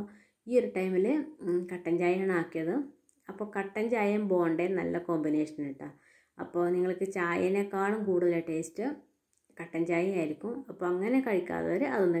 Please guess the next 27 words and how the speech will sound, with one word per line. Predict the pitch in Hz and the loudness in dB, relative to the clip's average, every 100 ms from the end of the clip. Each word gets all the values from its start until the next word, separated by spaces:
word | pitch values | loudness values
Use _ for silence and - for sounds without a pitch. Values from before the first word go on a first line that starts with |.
| 160 | -2
കഴിച്ച് | 156 156 165 | -6 -4 -4
നോക്കാം. | 151 - 254 - - _ _ _ 247 | -4 -6 -6 -8 -18 _ _ _ -12
ഈ | 247 | 0
ടൊമാറ്റോ | 214 180 175 190 190 | 2 2 0 -2 -4
സോസിലാണ്, | 190 175 175 160 165 247 - 175 | -4 -4 -4 -2 0 0 0 0
ആ, | 165 156 160 | 0 0 0
പിന്നെ | 156 160 165 | -2 -2 -2
ബോണ്ട | 160 151 151 151 - - | 0 0 0 -2 -6 -8
കഴിക്കുന്നത്. | 165 151 156 160 156 190 202 - - _ _ | -4 -4 -4 -4 -4 -6 -10 -18 -20 _ _
അപ്പോൾ | 180 | -2
അത് | 180 214 | 2 4
നല്ലൊരു | 185 175 170 170 | 4 4 4 4
ടേസ്റ്റാണ്. | 160 156 160 147 160 302 - - _ _ _ _ _ _ _ _ _ _ _ _ - | 2 0 -2 0 0 -2 -4 -20 _ _ _ _ _ _ _ _ _ _ _ _ -2
പിന്നെ, | 185 202 233 320 285 - 311 - - | 2 2 4 2 0 -8 -14 -16 -6
പിന്നെന്താ | 240 254 247 254 233 | 0 2 4 2 2
വിശേഷങ്ങൾ | 226 220 214 214 202 196 | -2 -4 0 2 4 4
നിങ്ങളോട് | 190 185 180 180 | 2 0 2 2
പറയാൻ? | 170 170 175 | 2 0 0
ഇന്ന് | 220 240 240 302 294 | 0 0 2 2 2
കാര്യമായിട്ട് | 202 180 175 175 | 2 2 2 0
വേറെ | 151 147 | 0 -2
വിശേഷങ്ങളൊന്നും | 147 156 - 143 139 143 | -4 -10 -6 -4 -2 -2
ഇല്ല | 143 147 | -2 -4
കേട്ടോ. | 151 151 - - _ _ _ _ _ _ _ _ | -6 -10 -10 -20 _ _ _ _ _ _ _ _
അപ്പോൾ | - 254 | -2 2
ഇന്നത്തെ | 247 233 247 240 | 2 4 4 4
വിശേഷങ്ങളൊക്കെ | 233 214 208 196 196 | 2 0 2 0 0